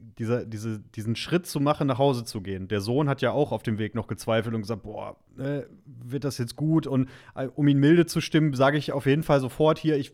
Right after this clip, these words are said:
ich mache hier alles, ne? Ich werd dein Knecht.“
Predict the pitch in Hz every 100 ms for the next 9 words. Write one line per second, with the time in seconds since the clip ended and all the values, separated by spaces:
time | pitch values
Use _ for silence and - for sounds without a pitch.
0 | - 135 156 151 - 147 120 131 104 -
1 | - 135 180 127 139 139 127 - 110 104
2 | -